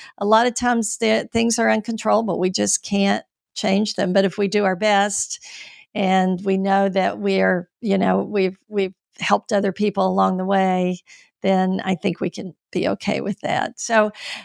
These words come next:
this has been a great conversation, Megan. I've really enjoyed it. I always end by, and, and this was great advice you just gave, but I always end by asking my guests if there was one piece of advice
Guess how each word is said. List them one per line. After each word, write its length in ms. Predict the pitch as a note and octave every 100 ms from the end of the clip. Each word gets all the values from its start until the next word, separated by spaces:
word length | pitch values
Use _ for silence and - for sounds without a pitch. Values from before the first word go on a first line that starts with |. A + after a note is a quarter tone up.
| - -
this 200 | D#4 A4
has 160 | G4+
been 180 | C#4 B3+
a 80 | G#3+
great 320 | G3 A3 A#3
conversation, 640 | A#3+ A3 G3 - G3 G#3
Megan. 300 | G3 F#3+ F#3
I've 160 | F#3 F#3+
really 260 | C4 B3+ A3+
enjoyed 420 | F#3+ G#3 G3+ G3
it. 140 | G3
I 160 | G3 G#3
always 380 | C4+ E4+ D#4+ A#3+
end 320 | A3+ A3+ -
by, 260 | G3+ F#3+ F#3
and, 260 | G3 G3
and 180 | - G3
this 180 | G#3+ -
was 160 | G3 F3+
great 240 | G3 F#3+
advice 460 | F3+ F3 F#3+ F3+ G3
you 60 |
just 240 | - E3+ -
gave, 200 | E3 E3
but 120 | F#3
I 100 | A3
always 320 | C4+ B3+ G3+
end 220 | A3 G#3+
by 240 | F#3+ F3+ F3+
asking 560 | F#3+ F#3+ F#3 - F#3+
my 100 | F3+
guests 480 | E3 G3 E3+ F3 -
if 120 | F#3
there 120 | G3+
was 160 | F#3 F3+
one 180 | A3 A3+
piece 280 | A3+ A#3+ -
of 80 |
advice 600 | F3 - G3 F#3+ F3+ -